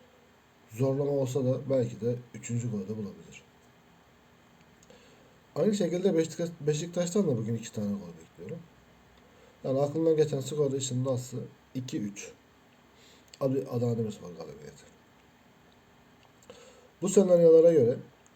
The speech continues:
karşılıklı gol var ve üst, üç buçuk üst. Tabii ki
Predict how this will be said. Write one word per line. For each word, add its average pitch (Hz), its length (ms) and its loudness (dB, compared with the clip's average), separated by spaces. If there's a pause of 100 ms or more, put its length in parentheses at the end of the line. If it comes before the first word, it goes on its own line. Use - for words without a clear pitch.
(160)
karşılıklı 131 600 -2
gol 131 220 2
var 131 280 2
ve 107 380 -4
üst, 123 220 -4 (1600)
üç 151 260 -2
buçuk 123 300 -8
üst. 123 240 -4 (2250)
Tabii 123 200 0
ki 143 240 0